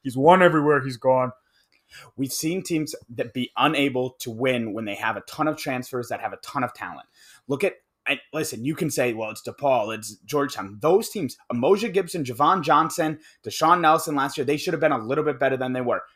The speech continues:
Speaker 2: Georgetown brought in a Cook a Cook. Um, they had Primo Spears. They had different players. They couldn't win. Yes, there are complete s-, flip sides. You can look at Xavier. They had Sule Boom come in, but that was really, like,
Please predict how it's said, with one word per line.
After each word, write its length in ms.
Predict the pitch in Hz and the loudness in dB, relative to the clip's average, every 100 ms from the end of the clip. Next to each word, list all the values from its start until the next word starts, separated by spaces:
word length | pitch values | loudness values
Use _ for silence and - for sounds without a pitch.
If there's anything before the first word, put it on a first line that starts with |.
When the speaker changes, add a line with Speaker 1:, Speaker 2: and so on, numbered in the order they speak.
| _ | _
Speaker 2:
Georgetown 420 | 165 208 - 233 | 2 2 4 0
brought 180 | 170 151 | 4 4
in 80 | 127 | 4
a 60 | 98 | -4
Cook 220 | - 196 220 | -2 0 0
a 60 | |
Cook. 320 | 196 185 170 - _ _ _ _ | 2 4 2 0 _ _ _ _
Um, 300 | 127 127 123 | 6 6 6
they 100 | 139 | 0
had 160 | 131 117 | -2 -4
Primo 300 | 202 208 196 | -4 0 0
Spears. 420 | - 180 180 160 | 0 -2 0 0
They 100 | 147 | 0
had 220 | 143 131 | -2 -2
different 320 | 170 170 185 | -6 -2 -4
players. 340 | - 170 135 113 92 | -2 0 0 -4 -16
They 160 | 104 147 | -4 -4
couldn't 300 | - 170 156 | -2 -6 -4
win. 240 | 147 98 - _ _ | -4 -4 -10 _ _
Yes, 300 | 135 117 - 135 | 0 0 0 -2
there 140 | 156 | 4
are 220 | 165 131 - - _ _ _ | 6 4 0 -20 _ _ _
complete 440 | 127 120 151 170 _ | -18 -8 -6 -6 _
s-, 140 | - | -16
flip 260 | - 143 147 | -6 -6 -6
sides. 280 | - 90 95 | -8 -8 -10
You 60 | |
can 140 | 117 127 | -8 -6
look 180 | 127 | -2
at 240 | 131 123 110 | 0 0 0
Xavier. 420 | 143 151 117 85 _ _ _ _ | -2 -2 -4 -12 _ _ _ _
They 120 | 127 | 2
had 160 | 127 120 | 2 -2
Sule 380 | - 151 131 | -4 0 0
Boom 360 | 123 135 131 131 _ _ | 0 -2 -2 -4 _ _
come 180 | - 127 | -6 -2
in, 260 | 127 127 123 _ _ | -2 -2 -6 _ _
but 100 | 131 | 2
that 120 | 190 | 4
was 140 | 226 | 4
really, 220 | 170 208 202 | 4 4 2
like, 280 | 180 175 | 2 -2